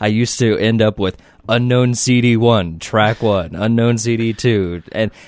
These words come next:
and it was just kind of a hassle. And, uh, with, uh, with iTunes, you just stick it in, and it says, "Hey, would you like to import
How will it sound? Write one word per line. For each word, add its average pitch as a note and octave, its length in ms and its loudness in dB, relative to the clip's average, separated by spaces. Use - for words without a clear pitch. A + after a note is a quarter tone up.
and C#3+ 160 -4
it B2+ 100 0
was C3 220 2
just B2+ 280 -4
kind C3 180 0
of B2 80 -4
a G2+ 120 0
hassle. B2 480 -4
And, A2 340 -2
uh, C#2+ 100 -10
with, A#2 320 -4
uh, G2+ 280 0
with A2+ 140 -2
iTunes, A2+ 460 0
you G#2+ 80 -6
just F#2+ 180 -8
stick B2+ 180 -4
it A#2 60 0
in, C3 140 0
and G2 120 -2
it F2+ 40 -8
says, F#2+ 280 -6
"Hey, F#3 200 -4
would G#2 220 -6
you A2 140 -4
like G#2 240 -2
to A2+ 240 -6
import G#2+ 760 -6